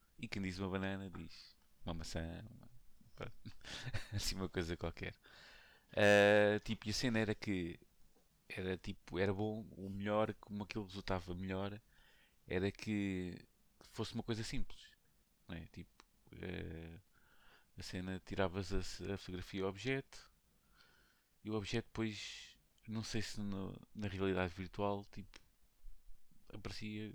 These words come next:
como se fosse uma banana com botões, ou assim uma cena qualquer. Pronto, é tipo uma patente <laughs> registada.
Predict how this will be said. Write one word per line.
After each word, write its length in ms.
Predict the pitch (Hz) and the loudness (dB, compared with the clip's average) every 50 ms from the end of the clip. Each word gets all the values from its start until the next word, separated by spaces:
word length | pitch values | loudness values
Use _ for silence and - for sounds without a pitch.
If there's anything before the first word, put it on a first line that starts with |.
| - - | -12 -14
como 140 | - 104 107 | -14 -14 -12
se 60 | - | -14
fosse 140 | 107 - - | -14 -10 -8
uma 120 | 117 113 | -6 -6
banana 320 | 113 117 123 127 131 131 | -4 -4 -4 -4 -6 -6
com 160 | - - 127 127 | -8 -8 -10 -8
botões, 440 | 123 - 143 139 139 143 139 - - - | -6 -6 -6 -6 -6 -8 -12 -14 -14 -14
ou 60 | 95 | -14
assim 160 | 92 - 98 | -12 -12 -10
uma 80 | 95 95 | -10 -8
cena 180 | - 98 101 | -8 -8 -8
qualquer. 340 | - 98 95 - - 110 - - - - | -6 -8 -6 -2 -4 -4 -4 -6 -12 -8
Pronto, 200 | - - 85 - - - - | -2 -2 -2 -2 -4 -10 -4
é 140 | 120 120 | -2 -2
tipo 320 | 120 - - 131 - - 120 | 0 0 -2 -4 -4 -4 -6
uma 300 | 120 123 117 113 117 113 - | -4 -4 -4 -2 -2 0 0
patente 360 | 113 110 - 113 107 - 95 | 0 0 0 0 -2 0 -2
<laughs> 0 | |
registada. 560 | 95 98 104 101 - - 110 107 104 98 101 | -4 -4 -6 -6 -2 -2 -2 -2 -2 -6 -10